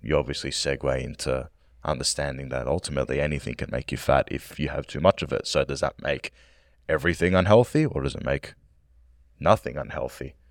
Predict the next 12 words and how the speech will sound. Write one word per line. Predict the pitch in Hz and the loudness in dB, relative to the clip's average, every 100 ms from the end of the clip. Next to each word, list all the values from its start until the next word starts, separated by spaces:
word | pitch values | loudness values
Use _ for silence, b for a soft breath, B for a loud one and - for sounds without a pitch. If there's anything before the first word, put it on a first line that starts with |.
| _ _ _ _ - - | _ _ _ _ -20 -10
And | - 53 67 64 - - - | -4 -2 -2 -4 -6 -8 -2
understanding | 80 76 - - 73 73 71 | -2 0 0 2 2 0 -2
that, | 67 64 - - - _ - - _ _ _ _ - _ _ - | 0 0 -2 -12 -20 _ -20 -20 _ _ _ _ -20 _ _ -16
especially | - 71 - - 69 | -4 -2 -2 -2 -2
a | 69 | 0
relationship | 78 76 76 71 76 | 4 4 2 -4 -4
with | 67 | -6
food, | - 80 71 | -2 -2 0
isn't | 52 69 67 | -4 -6 -4
so | - 71 | -2 -2
binary, | 69 69 73 73 67 - - _ _ _ - - - - - - _ - | 0 0 0 0 -2 -4 -8 _ _ _ -20 -20 -20 -20 -20 -20 _ -2
and | 71 67 65 | -2 -2 -6